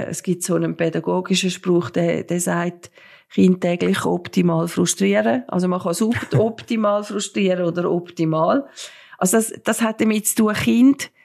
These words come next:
Speaker 1: ähm, Sachen einfach zumuten. Ein Nein zumuten, Pflichten zumuten. Zumuten, dass vielleicht mal Heimweh haben, aber vielleicht an einem Ort sind, wo es ja nicht so tragisch ist.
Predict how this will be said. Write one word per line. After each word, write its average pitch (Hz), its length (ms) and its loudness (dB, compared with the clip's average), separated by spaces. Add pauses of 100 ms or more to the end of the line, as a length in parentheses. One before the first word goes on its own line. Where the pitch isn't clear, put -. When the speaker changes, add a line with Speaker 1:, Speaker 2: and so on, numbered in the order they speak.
(640)
Speaker 1:
ähm, 180 520 2 (760)
Sachen 175 380 2
einfach - 260 -4
zumuten. 254 800 2
Ein 190 140 0
Nein 202 340 0
zumuten, 202 640 0
Pflichten 208 560 -2
zumuten. 170 800 0 (600)
Zumuten, 202 540 4
dass 190 160 -2
vielleicht 190 340 2 (120)
mal 185 400 2
Heimweh 220 400 0
haben, 226 360 0
aber 196 220 0
vielleicht 196 240 0
an 190 140 0
einem - 100 -2
Ort 202 280 0
sind, 196 440 2
wo 190 160 -2
es 190 80 0
ja 180 140 2
nicht 214 240 0
so 220 120 0
tragisch 196 640 -2
ist. 196 320 0